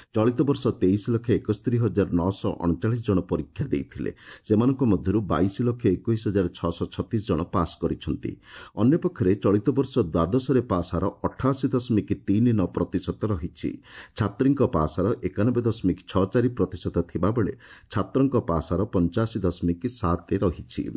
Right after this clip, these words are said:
କେନ୍ଦ୍ର ଶିକ୍ଷାମନ୍ତ୍ରୀ ଧର୍ମେନ୍ଦ୍ର ପ୍ରଧାନ ଉଭୟ ପରୀକ୍ଷାରେ କୃତକାର୍ଯ୍ୟ ହୋଇଥିବା ଛାତ୍ରଛାତ୍ରୀ ଏବଂ ସେମାନଙ୍କ ଅଭିଭାବକଙ୍କୁ ଶୁଭେଚ୍ଛା ଜଣାଇଛନ୍ତି। ସାମାଜିକ ଗଣମାଧ୍ୟମ ପୋଷ୍ଟରେ ସେ କହିଛନ୍ତି, ଚଳିତ ବର୍ଷ ମଧ୍ୟ ଛାତ୍ରଙ୍କଠାରୁ ଛାତ୍ରୀଙ୍କ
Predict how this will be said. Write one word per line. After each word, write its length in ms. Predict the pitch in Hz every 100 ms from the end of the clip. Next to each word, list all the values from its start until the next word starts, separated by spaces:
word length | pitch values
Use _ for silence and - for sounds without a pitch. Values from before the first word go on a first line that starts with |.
| - - - - -
କେନ୍ଦ୍ର 220 | 113 113 113
ଶିକ୍ଷାମନ୍ତ୍ରୀ 600 | 113 - 170 170 160 135
ଧର୍ମେନ୍ଦ୍ର 460 | 90 85 104 131 143
ପ୍ରଧାନ 280 | 98 73 64 - - -
ଉଭୟ 300 | - 101 135 160
ପରୀକ୍ଷାରେ 420 | 131 120 - 117
କୃତକାର୍ଯ୍ୟ 520 | - 92 - 127 127 135
ହୋଇଥିବା 320 | 123 123 95
ଛାତ୍ରଛାତ୍ରୀ 640 | 92 - - 98 117 - 120
ଏବଂ 120 | 92 85
ସେମାନଙ୍କ 420 | - 87 90 85 85 -
ଅଭିଭାବକଙ୍କୁ 800 | 80 95 110 131 139 117 - 85
ଶୁଭେଚ୍ଛା 420 | - 95 101 -
ଜଣାଇଛନ୍ତି। 560 | 85 78 69 - - - - - - -
ସାମାଜିକ 440 | - 104 135 156 160 101
ଗଣମାଧ୍ୟମ 500 | 90 87 101 120 127
ପୋଷ୍ଟରେ 380 | - 87 - 90
ସେ 100 | -
କହିଛନ୍ତି, 560 | 71 78 85 - 120 143 - - - _
ଚଳିତ 300 | 104 120 156
ବର୍ଷ 220 | 156 - 117
ମଧ୍ୟ 220 | 92 78 110
ଛାତ୍ରଙ୍କଠାରୁ 680 | - 90 - 123 131 131 98
ଛାତ୍ରୀଙ୍କ 460 | 92 92 - 107